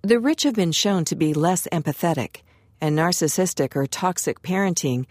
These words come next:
can both cause narcissism in children and lead to significant emotional and physical health struggles for them.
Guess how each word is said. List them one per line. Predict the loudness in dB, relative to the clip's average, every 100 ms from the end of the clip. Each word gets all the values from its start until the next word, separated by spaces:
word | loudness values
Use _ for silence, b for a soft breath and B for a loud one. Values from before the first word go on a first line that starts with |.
| B
can | 0 4
both | 4 2 0
cause | 0 0 2
narcissism | 0 0 -2 -2 -2 0
in | 0
children | -2 0 -2 0 -2 -4 -8 b b -2
and | 2 4
lead | 2 2
to | -2
significant | -2 -2 0 0 0 -2 -2 -2
emotional | -2 0 0 0 0 0
and | -2
physical | -2 0 0 -2 -2
health | 0 -2 -2
struggles | -2 -2 0 0 0
for | 0
them. | 0 -2 -4